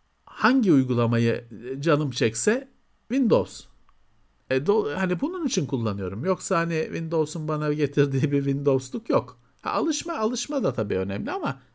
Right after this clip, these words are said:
alışkanlık edinilir. Yeni alışkanlık edinilir. Ha, sunucu gibi bir şeyle uğraşıyorsam hiçbir zaman Windows kurmuyorum.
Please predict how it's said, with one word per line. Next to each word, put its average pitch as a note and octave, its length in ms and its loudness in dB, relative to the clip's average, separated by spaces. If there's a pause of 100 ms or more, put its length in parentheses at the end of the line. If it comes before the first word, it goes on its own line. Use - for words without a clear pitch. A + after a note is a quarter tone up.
alışkanlık A3 680 0
edinilir. F3+ 680 2
Yeni D#3 200 0
alışkanlık C#3 640 -2
edinilir. G2+ 460 -4 (520)
Ha, F#3 180 0
sunucu G3+ 480 2
gibi F#3 320 2
bir F3 40 0
şeyle F3 300 4
uğraşıyorsam F3+ 680 4
hiçbir E3+ 200 -4
zaman B2+ 240 0
Windows C3 440 0
kurmuyorum. A3+ 460 0